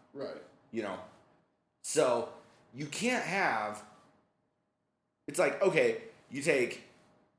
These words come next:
Speaker 2: this talent, this talent, this talent, this talent, you go, "Well, let's just throw 'em all together." Well, that's
Speaker 1: They have,
Speaker 2: fine,
Speaker 1: yeah,
Speaker 2: but
Speaker 1: but they had no, the, the problem is they have no, uh, with that movie, they had no foundation of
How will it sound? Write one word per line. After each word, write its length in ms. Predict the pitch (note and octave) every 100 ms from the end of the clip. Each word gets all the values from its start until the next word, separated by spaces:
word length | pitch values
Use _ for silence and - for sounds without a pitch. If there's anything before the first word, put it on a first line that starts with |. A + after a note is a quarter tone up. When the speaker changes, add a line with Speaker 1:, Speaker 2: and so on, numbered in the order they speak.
| G2+
Speaker 2:
this 260 | C#3+ G#3+ -
talent, 420 | E3 C#3+ C#3 -
this 220 | A#2 E3+ -
talent, 360 | C#3 A#2+ -
this 240 | C3+ D3+ -
talent, 360 | A#2 A2 A2
this 220 | B2+ D#3+
talent, 320 | - G2+ G2+ G2+ - _ -
you 120 | A2
go, 100 | G#2+ - -
"Well, 120 | A2+
let's 200 | B3+ -
just 140 | D#3+ - - -
throw 200 | D#3+ B3
'em 60 |
all 160 | G#3+ G3
together." 400 | F3 D3 F2 - - -
Well, 580 | D#3 G3+ F3+ F3 E3+ - - - - -
that's 300 | F3+ - C4+
Speaker 1:
They 60 | B3+
have, 80 | C4+
Speaker 2:
fine, 380 | D4+ D3 C#3+ A#3
Speaker 1:
yeah, 80 | D3+ C3+
Speaker 2:
but 0 |
Speaker 1:
but 260 | A3+ - -
they 160 | A3
had 220 | A3 A3
no, 80 | G#3+ - F3
the, 220 | A3 B3
the 160 | A#3 A3+
problem 380 | C4 C4+ G#3
is 120 | F3+ E3
they 140 | E3
have 200 | E3 E3+
no, 220 | F3 D3 - - - - _ -
uh, 240 | D#3+ D3+ D3+
with 180 | D3+ D3
that 180 | G3+ F#3+
movie, 160 | D#3+ D3+
they 160 | D3+
had 260 | D#3 F3+ D3+
no 280 | D#3+ F3+ F3+
foundation 1300 | - E3+ D3+ C#3 C3+ D3+ D#3+ D#3 D#3 C3+ B2+ B2 B2 - _ _ _ _ _
of 300 | D#3 C#3+ C#3+